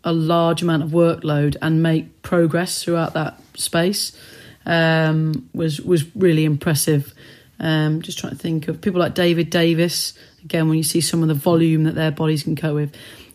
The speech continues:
And this is the thing now is, like, you know, everyone's you know, there's often sometimes, "Oh, you know, that it's so hard and we're tough on athletes and all that." And it's like, you don't go up Everest with the wrong coat on.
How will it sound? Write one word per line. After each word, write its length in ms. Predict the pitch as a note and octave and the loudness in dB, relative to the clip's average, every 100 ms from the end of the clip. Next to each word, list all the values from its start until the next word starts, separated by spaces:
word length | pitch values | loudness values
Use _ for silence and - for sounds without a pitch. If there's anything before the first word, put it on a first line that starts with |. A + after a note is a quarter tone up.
| - | -2
And 140 | A3 C4 | 4 4
this 120 | B3+ | 4
is 140 | A#3+ | 0
the 100 | G#3+ | 0
thing 280 | - F3+ E3+ | 0 0 2
now 380 | E3+ E3 D#3+ D#3 | 2 2 2 0
is, 200 | D3+ D#3 | -2 -2
like, 240 | D#3 D#3 | -2 -2
you 80 | E3 | -4
know, 220 | E3+ D#3 | -2 -2
everyone's 600 | E3 F#3 E3+ E3 D#3 - - - - - - | -2 -4 -2 0 -2 -4 -12 -20 -20 -20 -10
you 80 | F3 | -6
know, 60 | E3+ | -4
there's 200 | D#3+ - | -4 -4
often 320 | G#3+ - G3 | -6 -2 0
sometimes, 400 | G#3 F3 F#3 F3+ | 0 0 -2 0
"Oh, 400 | F#3 F#3+ F#3+ F#3 | 2 4 4 4
you 100 | F#3 | 2
know, 260 | F3+ F3 F3 | 0 -2 -4
that 300 | - F#3+ - | -6 -6 -6
it's 160 | F3+ | -6
so 300 | - G3 F3+ | -4 -2 -2
hard 540 | E3+ F#3 F3+ F3+ F3 E3+ | 0 2 2 4 2 2
and 280 | D#3 D3 - - - - | 2 0 -4 -18 -20 -8
we're 120 | E3+ | -6
tough 320 | D#3 - G3 F#3 | -4 -4 -4 -2
on 120 | F3+ | -2
athletes 640 | F3 - F3 E3+ D#3 - | -2 -4 0 0 -2 -4
and 80 | F3 | -2
all 140 | E3 | -2
that." 120 | D#3+ - | -2 -6
And 80 | |
it's 120 | F3 F3+ | -6 -2
like, 240 | E3+ - - - - - - _ | -2 -4 -14 -20 -20 -20 -20 _
you 120 | F#3 E3+ | -8 0
don't 300 | A#3+ A#3+ - | 4 4 2
go 200 | D3+ G2+ | 2 2
up 140 | - G3 | 2 -4
Everest 560 | F3 E3 D3 - - | -2 0 -2 -2 -6
with 120 | E3 | -2
the 80 | E3 | -2
wrong 280 | D#3+ E3+ E3 | 0 0 0
coat 320 | - E3 D#3 | 0 0 0
on. 260 | C#3+ C#3 | 0 -2